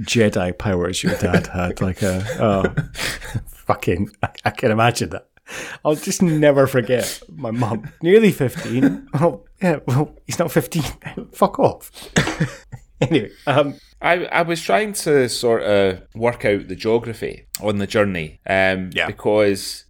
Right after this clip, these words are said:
Speaker 2: they, they stop at the seaside. They, where, where they meet Simon Callow's character is the, is
Speaker 1: Uh-huh.
Speaker 2: the seaside. But if you're driving from London to Glasgow, you're gonna go probably M one, A one,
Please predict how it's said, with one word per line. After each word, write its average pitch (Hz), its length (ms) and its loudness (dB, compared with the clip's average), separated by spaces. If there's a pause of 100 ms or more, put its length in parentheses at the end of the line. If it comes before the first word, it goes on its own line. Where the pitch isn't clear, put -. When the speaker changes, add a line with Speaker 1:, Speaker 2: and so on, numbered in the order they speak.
Speaker 2:
they, 120 840 0
they 127 80 -8
stop 180 320 0
at 135 80 2
the 87 80 -6
seaside. 95 540 -4
They, 107 140 0
where, 127 220 2
where 156 160 0
they 165 120 0
meet 117 340 -4
Simon 101 340 0
Callow's 90 560 -2
character 92 680 -2
is 101 220 -4
the, 101 60 -4
is 98 200 -2
Speaker 1:
Uh-huh. 90 80 -6
Speaker 2:
the 92 80 -8
seaside. 82 600 -6 (100)
But 107 480 2
if - 100 -8
you're 175 80 -4
driving 208 380 0
from 104 560 -2
London 101 680 0
to 87 460 -2
Glasgow, 101 600 -2
you're 92 140 -6
gonna 151 220 -6
go 101 540 2
probably 95 840 -2
M 107 280 2
one, 92 420 -2 (100)
A 107 200 4
one, 90 260 0